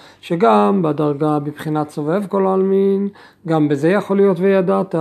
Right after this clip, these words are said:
זה הרי חידוש גדול. ועל זה הפסוק אומר, "וידעת היום והשבת אל לבביך". ואיפה מרומז כאן הפסוק שזה מדבר על סובב כל העלמין? דהיינו, כי בפסוק הזה נאמר,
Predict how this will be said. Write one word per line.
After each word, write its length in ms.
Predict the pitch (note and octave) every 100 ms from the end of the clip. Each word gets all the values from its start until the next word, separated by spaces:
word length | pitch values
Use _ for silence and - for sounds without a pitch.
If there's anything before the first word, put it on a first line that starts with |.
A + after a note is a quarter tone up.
| D#3
זה 120 | C#3+
הרי 180 | D#3 E3
חידוש 320 | D#3+ D#3 F3
גדול. 320 | E3+ F3+ A#3 G#3+ - _ _ - _ -
ועל 120 | D#3+
זה 140 | E3 G3+
הפסוק 360 | F#3+ D3 D3+
אומר, 240 | D#3 D3+ D3
"וידעת 640 | C#3+ D3+ D3 A#3 A#3+ A#3 G3+
היום 480 | G3 G3 G3+ G3+
והשבת 520 | D#3 D3+ D#3 D3 D3+ D#3
אל 60 |
לבביך". 640 | D3+ D3 D3 D3 G3 G#3+ - _ _ _ _ _ -
ואיפה 480 | F#3 G#3+ A3 A3 D#3
מרומז 540 | D3+ C#3+ D3 D3+ D3
כאן 180 | D#3+ D3+
הפסוק 400 | D3 D3+ D#3+ -
שזה 260 | D#3+ C#3+
מדבר 460 | D3+ D3+ D3+ C#3+ D3+
על 100 | D3
סובב 380 | D3 D3+ E3+ G3
כל 180 | G3+ G3
העלמין? 680 | G3 F3+ D3+ D3 D3 D3 D3 - - - -
דהיינו, 720 | D3+ D#3 G3 E3 D3+ D3 D3 - _ _
כי 100 | -
בפסוק 460 | D3+ D3+ D3 A3 G#3+
הזה 220 | D3 D3
נאמר, 480 | D3+ D3+ D3 D3+ C#3+